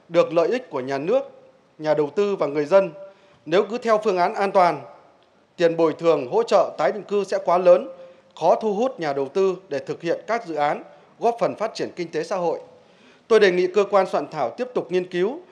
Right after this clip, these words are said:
hoàn thiện dự thảo luật về phương pháp xác định giá đất theo nguyên tắc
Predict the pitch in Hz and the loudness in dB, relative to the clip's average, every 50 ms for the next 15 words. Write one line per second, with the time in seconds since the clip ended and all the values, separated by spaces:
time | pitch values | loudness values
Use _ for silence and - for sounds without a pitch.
0 | - - _ _ 160 165 160 156 - 185 165 151 - 151 151 170 160 151 160 151 | -20 -20 _ _ -4 -4 -4 -2 0 0 0 0 -2 -6 -10 -10 -8 -6 -2 -2
1 | 131 123 123 151 160 160 - - - - - - - 156 139 - - 214 208 208 | 0 0 2 2 0 0 -2 -10 -20 -20 -18 -10 -6 -6 -6 -4 -2 0 0 0
2 | 208 - 233 254 254 - - - 226 226 208 196 143 135 170 175 - 254 247 - | 0 0 -2 -2 -2 -4 -8 -8 -8 -6 -6 -6 -4 -2 0 0 0 0 -2 -4
3 | - - - 190 185 190 190 180 - 226 | -12 -8 -6 -4 -4 -2 -4 -4 -6 -8